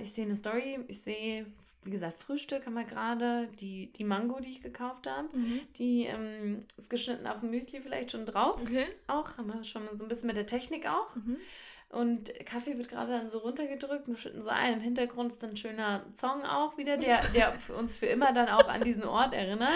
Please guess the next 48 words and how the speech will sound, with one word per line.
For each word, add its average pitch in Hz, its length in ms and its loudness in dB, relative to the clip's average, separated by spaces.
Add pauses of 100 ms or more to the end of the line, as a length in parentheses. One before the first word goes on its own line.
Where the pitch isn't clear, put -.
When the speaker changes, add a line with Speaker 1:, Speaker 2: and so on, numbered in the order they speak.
(200)
Speaker 2:
Da 262 100 6
muss 269 180 2
ich 254 80 2
auch 247 60 6
noch 247 80 8
eine 233 100 4
Playlist, 240 580 4
ähm, 202 420 2
Speaker 1:
Mm. 220 280 0
Speaker 2:
eigentlich 214 300 2
mal 214 160 2
runterladen, 208 480 2
ein - 20 -4 (100)
paar 208 100 6
Speaker 1:
Runterladen, 196 180 2
Speaker 2:
noch. - 200 -8
Speaker 1:
ja. 214 220 -6 (320)
Speaker 2:
Weil 220 80 4
ich 220 80 2
hab 254 120 2
nur 262 140 2
Yoga-Playlists 247 880 6
bei 254 100 2
mir 220 140 4
am 226 100 4
Handy 220 240 6
Speaker 1:
Nee, 233 160 8
dann 240 180 8
lad 220 160 6
Speaker 2:
runtergeladen. 214 60 -2
Speaker 1:
mal 220 80 -2
runter, 202 340 -2
lad 196 140 0
Speaker 2:
Ja. 214 60 2
Speaker 1:
mal 208 120 0
runter, 190 320 -4 (480)
eher 190 180 2
True 220 220 -4
Crime 214 380 0
werde 196 140 0
ich 208 120 -8
auch 214 40 -12
noch 247 140 -4
vielleicht 240 300 -6
ein 240 60 -8
bisschen 240 240 -8
was 240 180 -10
runterladen. 247 720 -10